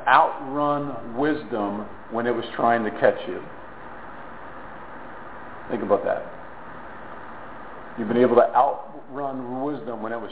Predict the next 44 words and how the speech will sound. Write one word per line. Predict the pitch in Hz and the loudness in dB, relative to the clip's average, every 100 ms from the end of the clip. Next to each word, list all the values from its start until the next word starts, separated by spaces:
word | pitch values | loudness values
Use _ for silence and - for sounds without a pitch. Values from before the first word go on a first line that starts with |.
| - | -4
trying | 120 110 101 | -2 -2 -4
to | 101 | -2
catch | 113 92 - | -2 -2 -4
you. | 101 - - - | -12 -14 -14 -8
So | 107 | 0
that's | 110 110 | 0 0
a | 110 | 2
nice | 113 117 117 123 | 6 6 4 0
way | 113 | 0
to | 107 - | 0 2
tell | 98 | 2
people | - 104 - 101 | 2 -2 -2 2
that | 92 - | 2 0
they're | 85 - - | -6 -8 -4
stupid. | 113 - - - - - - - - - - - - - - - - - - - - - - - - 151 | -4 -4 -12 -12 -12 -12 -12 -12 -12 -12 -12 -12 -12 -12 -12 -12 -12 -12 -12 -12 -12 -12 -12 -12 -2 6
So | 135 | 8
if | 123 123 | 8 8
Lynn | 160 | 6
ever | 160 147 143 | 6 4 4
tells | 160 151 127 | 4 4 2
me | 123 139 - - - - - - | -2 -2 -8 -14 -14 -14 -12 -2
that | 104 | 2
I've | 107 | 2
been | 117 | 2
outrunning | 95 131 127 143 135 117 | 6 6 6 2 2 2
wisdom | 123 143 - 104 113 - - - - - - - | 4 4 4 0 0 -6 -12 -12 -12 -12 -8 -2
and | 104 | 4
it | |
hasn't | 110 131 123 123 - | 6 6 4 0 6
caught | 139 - | 6 6
me | 117 101 | -6 -6
yet, | 101 98 - | -6 -6 -8
I'm | |
like, | 90 107 | -8 -8
"Okay, | 104 104 78 - - - | -8 -8 -10 -12 -16 -14
she's | 143 - | -12 -8
telling | 113 113 107 | -6 -4 -4
me | |
that | 101 | 0
I've | 95 95 | 0 0
been | 82 - - | -4 -10 -8
stupid | 120 98 87 | -8 -6 -4
about | - 71 | -2 -2
something." | - - - - | -4 -10 -10 -6